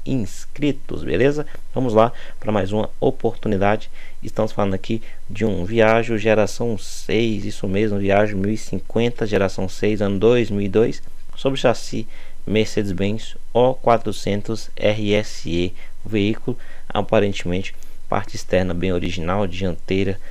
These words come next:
carrinho bonito, né? Eu acho bonito demais essa geração seis aí, foi uma geração que fez bastante sucesso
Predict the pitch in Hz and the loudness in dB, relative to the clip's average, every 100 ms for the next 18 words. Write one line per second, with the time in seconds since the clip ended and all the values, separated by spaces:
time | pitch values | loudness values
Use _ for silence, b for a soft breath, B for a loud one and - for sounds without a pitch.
0 | B B - - - 98 95 110 95 117 | B B -2 0 0 0 0 0 2 0
1 | - 82 85 110 117 107 104 - 85 85 | -2 -2 0 0 0 0 0 0 -2 -2
2 | 90 95 92 - 87 - 92 90 87 92 | 0 2 2 0 -4 -2 -2 0 0 -2
3 | - 101 98 98 92 - 87 - 104 107 | 0 0 2 2 0 0 -4 -2 -4 -4
4 | B B B B - - 98 82 90 92 | B B B B -4 0 2 2 0 0
5 | - - 113 - - 107 - 98 - | 0 0 0 0 -2 -2 0 0 0